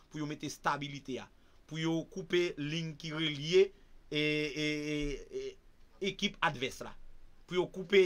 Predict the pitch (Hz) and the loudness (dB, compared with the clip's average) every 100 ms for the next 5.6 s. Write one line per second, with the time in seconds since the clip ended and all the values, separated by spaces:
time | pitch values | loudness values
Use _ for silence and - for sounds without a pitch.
0 | 185 175 147 160 - 131 113 - - - | 8 2 2 -2 0 0 -2 -10 -20 -20
1 | - - - - - - - 196 196 196 | -20 -20 -20 -20 -20 -20 -6 2 8 10
2 | 196 196 - - 240 151 151 120 131 117 | 10 6 -2 4 6 6 0 -4 -4 -4
3 | - - - 208 214 190 190 165 147 175 | -6 -8 2 2 2 6 6 6 4 2
4 | 190 190 196 202 196 170 175 170 165 160 | 6 6 6 -4 -8 -8 -4 -2 -2 -2
5 | 160 143 143 123 104 | -4 -2 -2 -2 -6